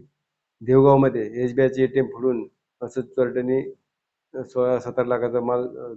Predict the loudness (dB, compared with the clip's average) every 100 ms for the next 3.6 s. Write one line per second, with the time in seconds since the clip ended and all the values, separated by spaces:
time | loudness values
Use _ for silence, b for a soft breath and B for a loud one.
0 | -6 -4 -4 -6 -8 -10 -6 -4 -4 -6
1 | -6 -6 -6 -6 -6 -6 -4 -2 -2 -2
2 | -2 -2 -4 -12 _ _ _ _ _ -4
3 | 2 4 2 -2 -8